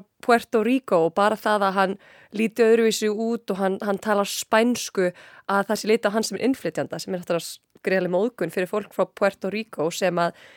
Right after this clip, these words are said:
eru hluti af Bandaríkjunum en á sama tíma fá ekki kosningarétt, þau geta ekki kosið í stórum,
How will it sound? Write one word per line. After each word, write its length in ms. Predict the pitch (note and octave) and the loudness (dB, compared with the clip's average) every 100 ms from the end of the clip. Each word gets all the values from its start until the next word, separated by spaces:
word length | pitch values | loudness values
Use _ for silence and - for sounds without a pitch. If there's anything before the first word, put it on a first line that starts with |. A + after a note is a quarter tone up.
| _ - | _ 0
eru 240 | G3+ B3 | 4 4
hluti 240 | G#3 G3+ | 4 2
af 80 | F#3 | 2
Bandaríkjunum 600 | F#3+ F#3 F3+ D3+ C#3 D3+ - | 2 0 -2 -2 -2 -4 -4
en 160 | G3 | -2
á 40 | F#3 | -2
sama 320 | - G#3 G3+ | 0 -2 -2
tíma 380 | - G3 D3+ E3 - | -4 0 0 0 -6
fá 240 | - G3+ G#3+ A#3 | -4 2 4 4
ekki 300 | E3+ F#3+ F3 - | 2 -2 -2 -2
kosningarétt, 920 | - C4 - - E3+ E3 D#3 C#3+ - | -2 0 0 -4 -2 -2 0 -2 -4
þau 80 | F3 | -4
geta 240 | G3+ G3+ | -4 -6
ekki 160 | - - | -10 -14
kosið 640 | - A3+ B3 C4+ - F#3+ F3+ | -6 -2 0 -2 -2 -2 -2
í 20 | |
stórum, 600 | - G#3+ A#3 A#3 G3 F3+ | -4 -2 0 0 -2 -2